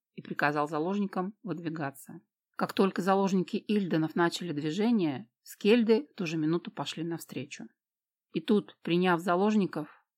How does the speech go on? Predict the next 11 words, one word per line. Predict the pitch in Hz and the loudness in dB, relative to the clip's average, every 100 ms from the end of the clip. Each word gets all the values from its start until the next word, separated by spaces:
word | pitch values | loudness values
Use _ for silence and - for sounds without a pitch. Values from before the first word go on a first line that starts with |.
| _ | _
Виатрид | - 185 214 214 196 | -2 2 2 2 2
заметил, | 208 196 160 - - 196 _ | 2 4 2 0 -14 -16 _
что | - - 160 | -20 -10 -8
среди | - 175 156 156 | -6 -4 -2 0
них | 185 233 - | 0 0 0
не | 202 208 | 0 0
было | 196 190 - | 0 -2 -2
ни | 190 226 | 2 2
одного | 208 226 233 160 | 4 4 4 4
великого | 147 147 170 - 175 | 2 0 -2 -2 -2
воина, | 160 147 139 - | -2 -2 -4 -8